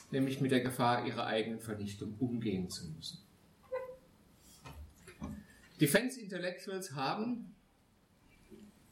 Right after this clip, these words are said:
wie Ron Robin das vor vierzehn Tagen hier vorgestellt hat, eine ganz eigene Antwort auf diese Frage gehabt. Und ihre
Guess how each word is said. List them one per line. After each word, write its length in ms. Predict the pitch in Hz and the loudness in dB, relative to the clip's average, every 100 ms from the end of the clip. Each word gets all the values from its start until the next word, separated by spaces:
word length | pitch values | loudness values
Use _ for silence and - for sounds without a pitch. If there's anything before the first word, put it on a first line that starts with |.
| - - | -20 -2
wie 240 | 131 131 139 | 6 8 8
Ron 240 | 117 123 | 6 6
Robin 380 | 127 143 143 139 | 6 6 6 6
das 180 | 120 - | 2 0
vor 100 | 131 | 0
vierzehn 400 | 147 139 135 127 | 2 2 0 0
Tagen 320 | 123 127 123 | 0 2 2
hier 160 | 123 | 0
vorgestellt 600 | 120 131 131 131 139 127 | 2 0 0 0 0 0
hat, 200 | 135 131 - - - - | -2 -6 -12 -16 -18 -6
eine 180 | 127 139 | 2 6
ganz 220 | 151 156 | 6 6
eigene 380 | - 156 156 147 | 6 6 4 2
Antwort 420 | 113 107 107 104 | -2 -2 -2 -2
auf 140 | 107 - | -4 -4
diese 220 | 107 - | -4 -4
Frage 400 | - 101 101 98 | -4 -2 0 -2
gehabt. 460 | 95 143 - - - - - - - - _ _ _ - - - - - - - - - - - - | -2 -4 -6 -16 -20 -20 -20 -20 -20 -20 _ _ _ -20 -20 -20 -20 -20 -20 -20 -20 -20 -20 -12 4
Und 320 | 165 170 - | 6 6 6
ihre 580 | 175 156 156 151 139 | 6 8 8 8 6